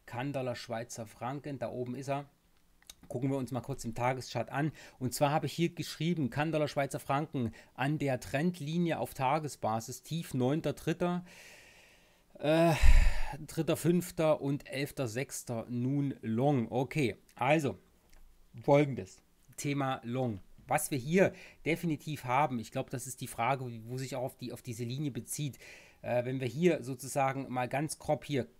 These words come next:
unten eine Linie reinziehen, ja, dann sieht man ganz klar, wir haben hier eine schöne Aufwärtstrendlinie an dieser Stelle. Das ist das eine. Was wir auch sehen, ist durch diese Aufwärtstrendlinie ganz, ganz klar,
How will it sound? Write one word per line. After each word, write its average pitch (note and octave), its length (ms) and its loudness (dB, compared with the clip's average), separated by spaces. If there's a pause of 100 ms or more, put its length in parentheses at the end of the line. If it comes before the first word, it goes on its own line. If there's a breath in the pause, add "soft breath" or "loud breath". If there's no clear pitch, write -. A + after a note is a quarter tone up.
(200)
unten C#3+ 420 -2
eine B2 140 -2
Linie C3 400 -2
reinziehen, A2 520 -4
ja, B2+ 140 -4
dann C3+ 180 -4
sieht C#3 240 -8
man C#3+ 200 -2
ganz C3+ 280 -4
klar, C3+ 380 0 (240 loud breath)
wir A#2 220 -4
haben D#3 160 2
hier D3+ 360 2 (260 loud breath)
eine C3+ 400 -2
schöne D#3+ 640 2
Aufwärtstrendlinie A#2+ 1080 -4
an A#2 120 -4
dieser A2+ 240 -8
Stelle. B2 340 -4
Das A#2 180 -6
ist C3+ 140 -12
das B2 160 -4
eine. C#3+ 460 0 (280 loud breath)
Was E3 300 2
wir D#3+ 160 2
auch D3+ 220 2
sehen, D#3 360 0
ist - 300 -4
durch F3 180 4
diese - 260 -4
Aufwärtstrendlinie C#3 920 -4
ganz, D#3 300 0
ganz B2+ 260 -2
klar, C#3 420 2